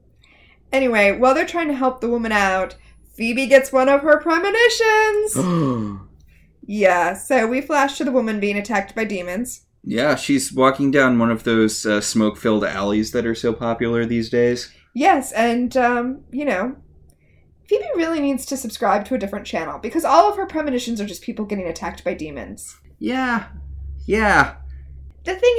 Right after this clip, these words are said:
Speaker 1: is, she doesn't need the premonition, right? All she needs is for, like,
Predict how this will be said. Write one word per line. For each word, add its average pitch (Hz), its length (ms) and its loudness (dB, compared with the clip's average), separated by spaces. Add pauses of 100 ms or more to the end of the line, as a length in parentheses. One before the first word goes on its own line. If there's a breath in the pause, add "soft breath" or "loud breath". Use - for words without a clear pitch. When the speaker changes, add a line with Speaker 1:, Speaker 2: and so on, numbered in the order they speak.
(120)
Speaker 1:
is, - 160 -8 (140)
she - 340 -8
doesn't 392 400 2
need 339 640 -4 (180)
the 320 300 0
premonition, 339 1080 -2 (420)
right? 277 420 6 (520 soft breath)
All 381 200 6
she 466 240 -2
needs 392 320 -4
is 339 220 -2
for, 349 200 -2
like, 320 460 2